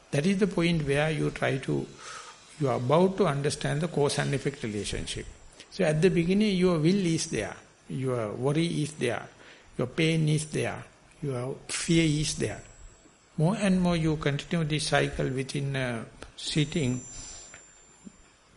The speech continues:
ten, twenty, you find this is kind of a, uh, two sides of the same coin. They are reciprocating each other.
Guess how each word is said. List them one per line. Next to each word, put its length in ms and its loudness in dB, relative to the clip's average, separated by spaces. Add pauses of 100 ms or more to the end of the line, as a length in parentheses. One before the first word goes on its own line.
(160)
ten, 240 4
twenty, 460 4
you 420 0
find 400 2
this 180 0
is 200 2
kind 340 -2
of 160 -2
a, 280 0 (680)
uh, 240 -6 (640)
two 480 2 (1040)
sides 460 0
of 160 0
the 80 0
same 300 2
coin. 440 -2 (840)
They 160 0
are 100 2
reciprocating 840 -2
each 260 -6
other. 240 -10